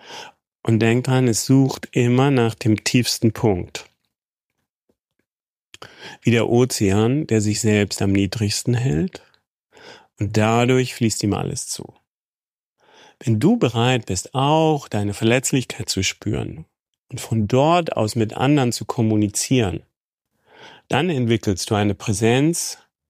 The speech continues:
die die Herzen der V Cs für dich und deine Argumente sich öffnen lässt.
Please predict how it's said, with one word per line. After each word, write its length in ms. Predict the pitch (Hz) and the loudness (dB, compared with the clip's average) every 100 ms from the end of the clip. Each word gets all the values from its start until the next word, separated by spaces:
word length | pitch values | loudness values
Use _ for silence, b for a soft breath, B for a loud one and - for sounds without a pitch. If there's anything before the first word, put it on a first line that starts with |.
| _ | _
die 100 | - | -2
die 160 | 107 107 | 0 2
Herzen 420 | 123 147 - 131 | 2 0 0 2
der 140 | 117 | 2
V 100 | 113 | 2
Cs 400 | 110 - 127 117 | 2 0 0 0
für 140 | - 107 | 0 -2
dich 300 | - 120 117 | 0 0 0
und 100 | 104 | 0
deine 400 | 104 101 101 - | 0 0 0 -2
Argumente 580 | 95 101 98 98 101 98 | -2 0 0 0 0 -2
sich 260 | 98 - | -2 -2
öffnen 400 | - 90 - 85 | -2 -2 -4 -6
lässt. 440 | 53 69 - - | -6 -8 -10 -14